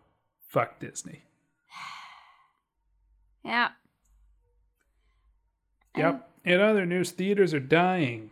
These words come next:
Speaker 1: Did you hear about this, Maria?
Speaker 2: Yes, from you, mostly.
Speaker 1: Millennials are killing the theater industry, Maria.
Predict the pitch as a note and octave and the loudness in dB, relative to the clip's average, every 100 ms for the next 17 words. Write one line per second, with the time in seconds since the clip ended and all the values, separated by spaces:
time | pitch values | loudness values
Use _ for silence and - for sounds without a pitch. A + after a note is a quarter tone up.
0 | _ - D3+ C#3 C#3+ F3 F3 F3 D#3 E3+ | _ -12 -6 -4 -2 -2 0 0 2 0
1 | F3 G#3 A3 A3+ G#3+ C#4+ C#4+ - - - | -2 -6 -6 -4 0 2 0 -2 -16 -8
2 | B3+ A#3+ B3 C#4 C#4 A3 A3+ B3 - G#3 | -6 -4 -4 -2 -4 -2 -4 -6 -8 -8
3 | A3 B3 _ _ _ _ _ _ _ _ | -6 -8 _ _ _ _ _ _ _ _
4 | _ _ _ - D3 D#3+ F3+ F3 D#3 D3+ | _ _ _ -6 0 0 0 0 -2 -4
5 | C#3+ - E3+ E3+ D#3+ D3 - F#3+ G3 F3+ | -6 0 2 2 -2 -6 -6 -2 -2 0
6 | D#3+ D3+ D3+ C#3+ - D#3+ D#3 C#3 D3 D#3 | -2 -4 -8 -8 -6 -6 -6 -6 -2 -4